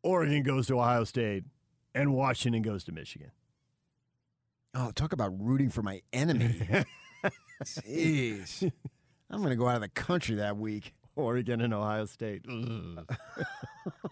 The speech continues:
Speaker 1: <laughs> Can you guys play a scoreless tie? <laughs> Hey, D J, give 'em a nil-nil over there. I hate this.
Speaker 2: Uh, so, yeah, there, there'll be other stuff. But I think that, uh, I'm looking at S C.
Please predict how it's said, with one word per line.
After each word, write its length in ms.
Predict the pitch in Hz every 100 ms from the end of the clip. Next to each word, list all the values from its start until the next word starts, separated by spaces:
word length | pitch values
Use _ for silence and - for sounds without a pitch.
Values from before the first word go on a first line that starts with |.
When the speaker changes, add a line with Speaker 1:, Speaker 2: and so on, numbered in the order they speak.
| - - -
Speaker 1:
<laughs> 120 | 185 - - 139 - 143
Can 140 | - 170
you 60 |
guys 220 | 220 262 156
play 200 | 240 240
a 120 | 202
scoreless 560 | 147 202 214 226 -
tie? 520 | - 294 185 196 214 170
<laughs> 60 | 175 - - - - - _ - 156 _ _ - - -
Hey, 140 | 269
D 220 | 240 294
J, 200 | 247 247
give 220 | 175 240 277
'em 80 | 269
a 80 | 240
nil-nil 540 | 254 254 240 247 226
over 180 | 185 160
there. 240 | 151 139
I 80 | 156
hate 220 | 196 240
this. 540 | 151 139 127 117 107 110 135
Speaker 2:
Uh, 280 | 98 95 80 - - - _ -
so, 640 | - 160 143 135 131 117 -
yeah, 180 | - 262
there, 160 | 220 262
there'll 240 | 214 285
be 160 | 330 226
other 240 | 175 156
stuff. 480 | - - 135 180 - _ _ _
But 180 | 190 196 180
I 120 | 185
think 320 | 143 247 220
that, 240 | 185 190 175
uh, 100 | 180 135 175
I'm 160 | 220 277
looking 260 | 277 220
at 140 | 196 175
S 200 | 165 165
C. 480 | - - 139 107